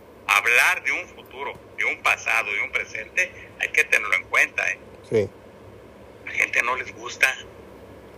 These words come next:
Speaker 2: Sí,
Speaker 1: No les
Speaker 2: porque,
Speaker 1: gusta.
Speaker 2: sí, porque luego te piensan muy presuntuoso. Pero la verdad es que quienes estamos en el fútbol desde hace,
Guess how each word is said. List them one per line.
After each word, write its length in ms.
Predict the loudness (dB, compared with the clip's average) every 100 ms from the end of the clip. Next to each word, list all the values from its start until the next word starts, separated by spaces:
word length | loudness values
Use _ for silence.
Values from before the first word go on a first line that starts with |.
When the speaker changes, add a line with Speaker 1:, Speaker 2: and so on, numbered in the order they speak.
| -18 -18 -12
Speaker 2:
Sí, 160 | 6 8
Speaker 1:
No 60 |
les 240 | 10 10 8
Speaker 2:
porque, 140 | 4
Speaker 1:
gusta. 280 | 2 0 -6 -8
Speaker 2:
sí, 220 | 6 8
porque 340 | 10 8 10 12
luego 220 | 12 10
te 120 | 8
piensan 420 | 10 10 10 10
muy 140 | 8 8
presuntuoso. 760 | 6 6 8 12 10 10 2 0 -18 -20 -18 4 10
Pero 340 | 12 12 8
la 200 | 10 12
verdad 340 | 12 12 10 8
es 140 | 6
que 180 | 2 0
quienes 320 | 2 4 4
estamos 420 | 2 4 6 6 6
en 100 | 6
el 80 |
fútbol 420 | 6 6 10 10 10
desde 240 | 8 10
hace, 440 | 10 8 4 2